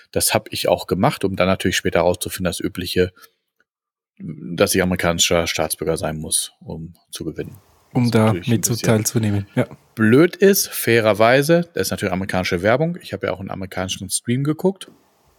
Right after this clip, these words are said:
Speaker 2: Mhm.
Speaker 1: Also von daher, äh, will ich mal nicht meckern, dass der mir, mir aber erlaubt, äh, mit meinem Coinbase-Konto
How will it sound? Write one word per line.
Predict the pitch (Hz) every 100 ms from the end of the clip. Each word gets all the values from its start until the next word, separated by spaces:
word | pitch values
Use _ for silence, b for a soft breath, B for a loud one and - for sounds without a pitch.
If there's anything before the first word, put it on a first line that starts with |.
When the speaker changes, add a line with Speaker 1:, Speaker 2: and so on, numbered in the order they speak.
| _ -
Speaker 2:
Mhm. | 110 87
Speaker 1:
Also | -
von | 139 92
daher, | 87 117 117 -
äh, | - 55 107
will | 107
ich | 113
mal | 101
nicht | 101 101
meckern, | 117 - 165 190 B B B B B B -
dass | 110 -
der | 117
mir, | 113 120 120 117
mir | 120 117 117
aber | 107 104
erlaubt, | 101 113 165 - - B B B -
äh, | 98 95
mit | 95 101 104
meinem | 98 92 87 85 _ _ -
Coinbase-Konto | 151 202 139 - - 90 92 82